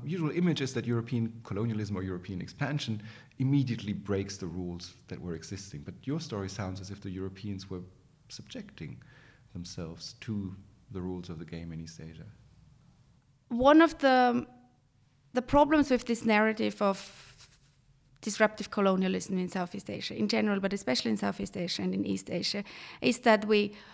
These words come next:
Speaker 2: look at it through our understanding of the colonialism of later centuries. So we apply our ideas on imperialism on this early period. But in order to survive in,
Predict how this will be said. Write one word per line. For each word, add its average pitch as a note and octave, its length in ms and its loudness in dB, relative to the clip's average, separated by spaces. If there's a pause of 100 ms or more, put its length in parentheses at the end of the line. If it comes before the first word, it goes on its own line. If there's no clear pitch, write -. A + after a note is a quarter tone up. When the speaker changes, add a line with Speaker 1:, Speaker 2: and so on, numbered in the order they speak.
(120)
Speaker 2:
look D4 300 8
at D4 140 6
it C#4 180 2
through - 380 2
our A3+ 340 6
understanding G#3 760 0
of - 500 -4 (760)
the - 60 -16
colonialism G#3+ 640 4
of - 240 -8 (100)
later G3+ 360 0
centuries. - 640 -12 (240)
So G#3+ 160 0
we G#3+ 100 6
apply A3 360 6
our A3+ 240 8
ideas A3+ 420 2
on G3 80 2
imperialism G3 800 -2
on F3+ 220 -4
this F3+ 280 -6
early F3 220 -2
period. - 440 -10 (380)
But A#3 260 6 (220)
in A#3+ 180 6
order C#4 280 10
to G#3+ 480 4 (240)
survive G3+ 760 4 (1120)
in, G3 320 4